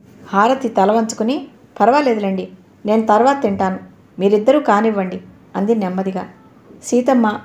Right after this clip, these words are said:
వంటగదిలో నిలబడి ఈ అపూర్వ దృశ్యాన్ని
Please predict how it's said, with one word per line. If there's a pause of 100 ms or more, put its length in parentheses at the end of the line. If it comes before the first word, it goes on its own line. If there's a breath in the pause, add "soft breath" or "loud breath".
(140)
వంటగదిలో
నిలబడి (380)
ఈ
అపూర్వ
దృశ్యాన్ని